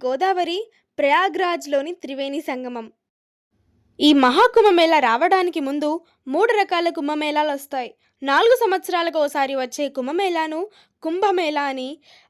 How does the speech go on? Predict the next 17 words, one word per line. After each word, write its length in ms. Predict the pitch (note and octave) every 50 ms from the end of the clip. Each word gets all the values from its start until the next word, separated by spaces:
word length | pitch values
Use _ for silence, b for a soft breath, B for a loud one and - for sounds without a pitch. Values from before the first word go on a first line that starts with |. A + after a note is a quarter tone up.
| b - C4+
ఆరు 140 | D#4+ G#4 A#4 A4+
సంవత్సరాలకు 560 | A#4 G#4 G4+ G4+ - G4 F#4+ F4+ F4+ F4 F4 D#4+
ఓసారి 300 | D4+ D4+ D#4+ D4+ D4 D4 C4+
వచ్చే 240 | B3+ B3 - - D4 C4+ C4+ -
కుంభమేళాను 680 | C4 B3+ C#4 F4 G4 G#4 G4 F4+ E4+ D#4+ D#4 D4+ D4 D#4 E4+ E4 _ - A#3
అర్ధ 180 | A#3+ A#3 A3+ E4+ E4+
కుంభమేళా 500 | - G4+ F4 F4+ E4 D#4+ D4+ D4 D4 C#4 C4+ B3+
అని, 160 | B3+ B3 B3 C#4 - b b b b b -
పన్నెండు 400 | - C4 D4+ G#4+ A#4+ A#4+ A4 G#4+ G#4
సంవత్సరాలకు 560 | F#4+ F4 F4 F4 - E4+ E4 E4 E4 D#4+ D#4+ D4+
ఓసారి 300 | D4 D4+ D4 C#4 C#4 C#4 A#3+
వచ్చే 300 | A#3+ A#3 - - - D4 C4+ B3 _ -
కుంభమేళాను 680 | A#3+ A#3+ C#4+ F4 G4+ G4+ F#4 F4+ E4+ E4 D#4 D4+ D4 D#4+ - b b b b b b -
పూర్ణ 280 | D4+ F4 G#4 A4+ A4 A4+ A4+ -
కుంభమేళా 500 | F#4+ D#4+ D#4+ D#4+ D4+ D#4 D4+ D4+ D4 C#4 C4+ B3+
అని, 160 | A#3+ A#3 A#3+ C4+ D#4 _ _ _ _ _ _ -
మరియు 400 | B3+ C4+ C4+ D4 C#4+ D4 C#4+